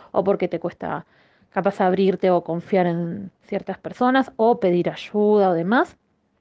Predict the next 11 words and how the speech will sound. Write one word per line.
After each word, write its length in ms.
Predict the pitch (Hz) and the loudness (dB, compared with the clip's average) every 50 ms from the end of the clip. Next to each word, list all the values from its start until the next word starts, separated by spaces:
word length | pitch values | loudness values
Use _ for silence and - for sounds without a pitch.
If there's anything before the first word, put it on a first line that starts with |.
| _ _ _ _ _ _ | _ _ _ _ _ _
Pero 160 | - 226 247 294 | 0 2 4 4
bueno, 180 | 302 285 185 | 4 4 2
esas 160 | 185 - 196 | 0 -2 -4
son 140 | - 196 180 | -6 -6 -8
cosas 240 | - 190 - 202 196 | -6 -6 -4 -4 -6
que 80 | - 208 | -6 -8
se 180 | - - 180 | -8 -6 -8
pueden 420 | 165 _ - 262 262 247 226 208 196 | -6 _ 2 4 4 4 4 2 0
trabajar, 540 | 185 165 165 165 165 - - 226 233 240 | 0 0 0 -2 -2 -2 0 2 2 2
por 140 | 233 196 185 | 0 -2 -6
supuesto. 680 | - - 170 - 240 294 320 - - 302 294 320 320 | -6 -8 -6 -2 -2 -2 -2 -2 -2 0 0 0 -2